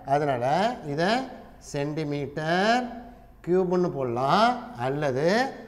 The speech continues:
கன சென்டிமீட்டர்னு போடலாங்க. அவ்வளவுதாங்க விடை. இது புரியுதுங்களா? இந்த கணக்கு நல்லா புரியுதா? இது புரிஞ்சுதுன்னா லைக் பண்ணுங்க, ஷேர் பண்ணுங்க. இது வரைக்கும் சப்ஸ்கிரைப் பண்ணாத நீங்க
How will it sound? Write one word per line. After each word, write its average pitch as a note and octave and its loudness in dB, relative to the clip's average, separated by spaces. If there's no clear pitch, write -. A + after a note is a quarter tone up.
கன D3 4
சென்டிமீட்டர்னு C3+ -2
போடலாங்க. A2+ -2
அவ்வளவுதாங்க C3+ -2
விடை. A#2+ -2
இது D3+ -8
புரியுதுங்களா? F#3 0
இந்த D3+ -4
கணக்கு E3 -2
நல்லா E3 0
புரியுதா? E3+ 0
இது A#2 -10
புரிஞ்சுதுன்னா C3 -4
லைக் B2+ -2
பண்ணுங்க, A#2+ -6
ஷேர் C3+ 0
பண்ணுங்க. A2+ -6
இது C#3+ -2
வரைக்கும் G#3+ 2
சப்ஸ்கிரைப் - -4
பண்ணாத B2+ -2
நீங்க C#3+ -2